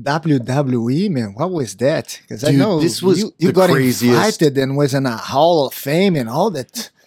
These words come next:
Speaker 2: This was weird, dude. I grew up loving it, and I went to WrestleMania and to the Hall of Fame, and somebody who worked there started talking to me about what I liked and didn't like,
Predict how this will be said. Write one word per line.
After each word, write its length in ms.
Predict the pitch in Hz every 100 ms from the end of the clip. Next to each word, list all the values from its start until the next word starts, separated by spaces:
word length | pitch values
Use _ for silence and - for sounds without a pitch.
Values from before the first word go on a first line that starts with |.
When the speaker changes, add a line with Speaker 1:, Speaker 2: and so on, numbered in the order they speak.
| _ _ _ 151
Speaker 2:
This 280 | 151 226 185
was 160 | 143
weird, 400 | 110 113 90 69
dude. 220 | - 78 -
I 580 | 135 147 160 175 175 160 _
grew 300 | - 135 123
up 140 | 110
loving 340 | 98 90 69 67
it, 300 | 64 87 _ _ _ _ _
and 140 | 98 95
I 100 | 92
went 360 | 87 120 - -
to 120 | 107
WrestleMania 1000 | 90 98 135 120 107 92 90 82 85 98 -
and 140 | 92
to 80 | 95
the 120 | 90
Hall 260 | 80 90 98
of 80 | 92
Fame, 560 | 85 78 67 73 101 - _ _ _ _ _ _
and 340 | 95 98 92 85
somebody 380 | - 110 117 120
who 120 | 123
worked 300 | 95 95 -
there 160 | 92 95
started 420 | - 95 82 -
talking 360 | 90 90 -
to 60 | 98
me 160 | 98 101
about 500 | 85 82 82 82 _ - _
what 220 | 92 92
I 80 | 95
liked 460 | 90 82 82 -
and 160 | 95 80
didn't 300 | 82 76 64
like, 460 | 67 65 73 104